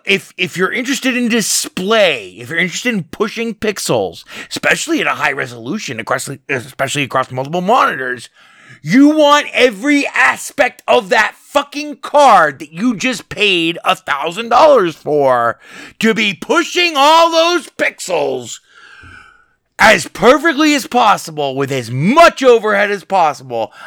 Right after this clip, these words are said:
I run a lot of monitors and a V R headset. Trust me, Nvidia is the way to go. Do not go with A M D. But anyway, bottom line, with the, the weirdest thing, the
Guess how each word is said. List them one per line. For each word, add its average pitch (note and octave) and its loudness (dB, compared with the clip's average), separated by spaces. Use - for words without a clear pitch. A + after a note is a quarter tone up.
I D3 0
run D3+ -2
a B2 -4
lot D#3+ 4
of C4+ 4
monitors F#3+ 4
and D4 2
a C4 -2
V A#3+ -4
R F#3+ 2
headset. B2+ -2
Trust G#3 0
me, D#3+ -6
Nvidia D#3 -2
is D3 -2
the D#3+ -2
way D3 0
to A#2+ -2
go. A#2+ 0
Do F#2+ -20
not G#2+ -6
go G#2 -8
with G2 -8
A G2 -12
M F#2 -10
D. C#3 -2
But G#3+ 4
anyway, A#3+ 2
bottom F3 -2
line, A3 0
with D#3+ -6
the, - -16
the D3+ -10
weirdest A3+ -2
thing, E3 -4
the A#2 -10